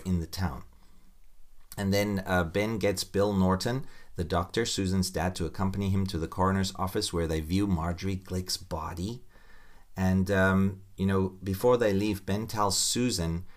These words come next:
that vampires are real, and she reacts with disbelief. She doesn't want to believe him. Um, but her father, Bill, who's a doctor, he also refuses to accept it at this point in time.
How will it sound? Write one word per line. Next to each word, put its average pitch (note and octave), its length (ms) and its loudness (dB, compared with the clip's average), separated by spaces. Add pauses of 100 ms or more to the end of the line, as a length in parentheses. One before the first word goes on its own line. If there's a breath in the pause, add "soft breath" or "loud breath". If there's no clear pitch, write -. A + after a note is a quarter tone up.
(220 soft breath)
that F2+ 280 -2
vampires A2+ 500 2
are F#2+ 80 4
real, G2+ 200 4
and F#2 180 -2
she C3 180 -2
reacts A2 480 -2
with F#2 180 0
disbelief. F2 540 0
She - 120 -6
doesn't G#2 240 -4
want A2+ 120 -4
to G#2 40 -2
believe E2+ 380 0
him. D#2+ 280 -4 (600 loud breath)
Um, E2+ 420 -2
but F#2 200 0
her F2+ 140 2
father, A#2 360 4
Bill, G2 280 2
who's F2 180 0
a E2 60 -4
doctor, E2+ 580 0 (100)
he - 140 -2
also A#2 280 2
refuses F#2 440 0
to E2 100 -4
accept F2+ 360 0
it D#2 160 -4
at D2+ 80 -8
this G#2 160 0
point D#2+ 240 -4
in C#2 100 -6
time. C#2 320 -8